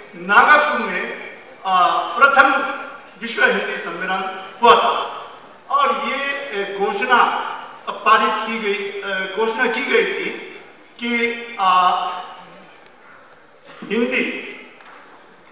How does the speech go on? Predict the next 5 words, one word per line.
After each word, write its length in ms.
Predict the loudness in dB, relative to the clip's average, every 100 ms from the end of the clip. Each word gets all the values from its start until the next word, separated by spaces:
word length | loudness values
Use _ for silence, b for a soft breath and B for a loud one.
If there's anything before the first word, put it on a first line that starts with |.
| -20 -20 -20 -20 -20 -20 -20 _ _ -20 -20 _ _ -20
संयुक्त 460 | 0 2 2 -2 -2
राष्ट्र 260 | 0 0 -2
की 640 | -6 -10 -14 -14 -18 -20 -20 -20 _
प्राधिकृत 680 | -2 -2 -2 -4 -4 -8 4
भाषा 580 | 6 8 6 6 8